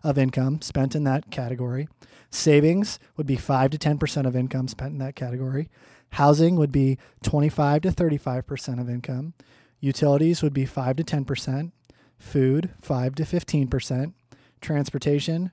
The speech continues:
ten to fifteen percent. Clothing, two to seven percent. Medical, five to ten percent. Personal, five to ten percent. Recreational, five to ten percent. And debts, five to ten percent.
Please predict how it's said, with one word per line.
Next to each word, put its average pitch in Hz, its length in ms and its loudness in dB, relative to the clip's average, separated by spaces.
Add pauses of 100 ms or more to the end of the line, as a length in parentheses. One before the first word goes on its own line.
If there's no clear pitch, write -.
(100)
ten 151 220 -2
to 131 80 -2
fifteen 123 400 -4
percent. 139 440 -4 (500)
Clothing, 170 560 2 (120)
two 170 180 0
to 143 80 2
seven 147 340 -4
percent. 185 460 0 (560)
Medical, 165 500 2
five 156 360 -2
to 151 80 -4
ten 151 220 -4
percent. 156 460 -2 (420)
Personal, 170 520 0 (220)
five 156 220 -2
to 147 60 -4
ten 143 220 -4
percent. 147 460 -6 (340)
Recreational, 147 720 0
five 156 280 -2
to 147 80 -2
ten 147 200 -2
percent. 147 500 -2
And 131 200 -2
debts, 131 400 -2
five 131 280 -6
to 127 60 -8
ten 123 200 -6
percent. 135 420 -8